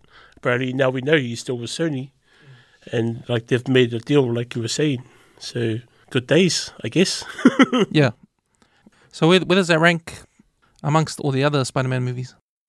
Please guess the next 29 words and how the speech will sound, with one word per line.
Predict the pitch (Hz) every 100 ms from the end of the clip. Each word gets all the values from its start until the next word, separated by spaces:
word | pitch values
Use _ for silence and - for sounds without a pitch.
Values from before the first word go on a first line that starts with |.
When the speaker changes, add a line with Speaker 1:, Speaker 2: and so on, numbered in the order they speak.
| _
Speaker 1:
I | 147
reckon | 165 156
it's | 135 -
the | 110
best | 135 -
Spider-Man | - 117 117 113
movie. | 113 113 113 - _ -
Speaker 2:
Yeah. | 135 - _ _ - -
Speaker 1:
Out | 131
of | 120
all | 120 135
of | 139
them. | 131 120 _ _ _ -
Speaker 2:
A |
lot | 185
of | 240
people | 247
think | 190 196
Speaker 1:
I | 190
Speaker 2:
the, | 170 156 147 135
the | 143 135
s-, | - - -
Into | 180 170
the | 147
Spider-Verse | - 170 180 143 127
is | 139
the | 127
best | 127 135
one. | - 147